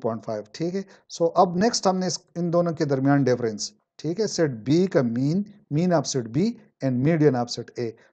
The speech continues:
So मी-, इनके दरमियान डिफरेंस, mean, me-, mean of set B which is three और mean, uh, median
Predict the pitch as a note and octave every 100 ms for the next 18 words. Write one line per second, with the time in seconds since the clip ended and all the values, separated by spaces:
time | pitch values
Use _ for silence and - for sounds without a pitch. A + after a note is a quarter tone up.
0 | - C#3+ C#3 C#3 C#3+ D3+ F3 F3 D#3+ E3
1 | D3+ C#3+ C#3 D3 D3 C3+ B2+ A#2+ - _
2 | - C#3+ D#3 D3+ C3+ C#3 D3 D#3 G3+ -
3 | _ - C#3 C#3 C#3 D#3 E3+ F3+ - C#3
4 | C3 - D3 C3+ A#2 C3+ B2 A#2 _ C3
5 | B2+ C3 - C#3 B2+ - - _ - B2+
6 | B2+ B2+ B2+ A#2+ - _ D3 _ _ _
7 | _ _ D3+ C#3 D3+ E3 D3 C#3+ C3+ C3
8 | E3 D#3